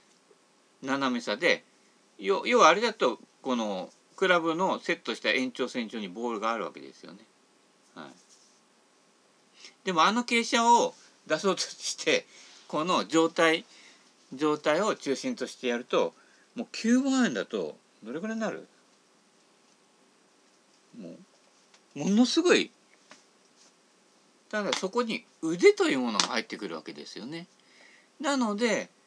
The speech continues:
状態は少しま-、前にこう、だらん、だらん暗くなった状態で、で、腕というものが媒介するので、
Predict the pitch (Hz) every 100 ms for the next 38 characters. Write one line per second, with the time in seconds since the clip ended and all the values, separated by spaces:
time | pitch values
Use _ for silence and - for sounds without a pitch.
0 | _ _ _ _ _ _ _ _ _ _
1 | _ _ - 156 220 240 247 233 247 233
2 | - - 180 127 127 127 - 139 120 80
3 | - 82 76 - 101 123 120 107 107 120
4 | 120 117 120 113 107 104 107 - 120 165
5 | - 202 196 208 262 - _ _ _ _
6 | _ _ _ _ _ - 175 - 190 285
7 | 339 320 208 190 180 170 165 165 - 151
8 | 180 220 214 233 226 214 226 226 214 208
9 | 233 233 -